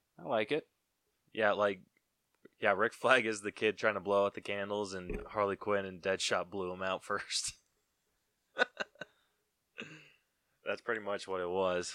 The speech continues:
Speaker 1: Yeah, yeah, you're right, you're right. Um,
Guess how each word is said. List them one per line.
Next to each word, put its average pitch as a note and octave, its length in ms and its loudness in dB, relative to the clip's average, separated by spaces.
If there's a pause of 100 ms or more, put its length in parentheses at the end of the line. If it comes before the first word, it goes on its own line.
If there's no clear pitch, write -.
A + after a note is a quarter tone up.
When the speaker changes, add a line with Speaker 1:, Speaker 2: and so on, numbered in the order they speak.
(120)
Speaker 1:
Yeah, F3 500 4 (420)
yeah, D3+ 380 -8 (100)
you're C#3+ 180 -12
right, D3 260 -10
you're B2 160 -12
right. C3+ 280 -12 (1400)
Um, E2+ 340 -16